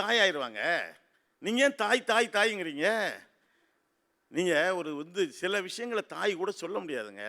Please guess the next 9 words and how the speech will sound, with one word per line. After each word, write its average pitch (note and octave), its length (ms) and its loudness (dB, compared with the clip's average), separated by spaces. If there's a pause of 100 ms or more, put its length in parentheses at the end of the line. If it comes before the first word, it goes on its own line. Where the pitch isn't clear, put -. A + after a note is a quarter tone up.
(140)
தாய்கிட்ட F3+ 440 -2
கூட F3+ 100 -10 (120)
பகிர D#3+ 180 -4 (100)
முடியாத D#3+ 280 -2 (100)
விஷயத்த C3+ 340 -10
ஒரு E3+ 140 -8
மனுஷன் E3+ 420 -8 (560)
இதான் G3+ 240 2
முடியும், E3+ 360 -6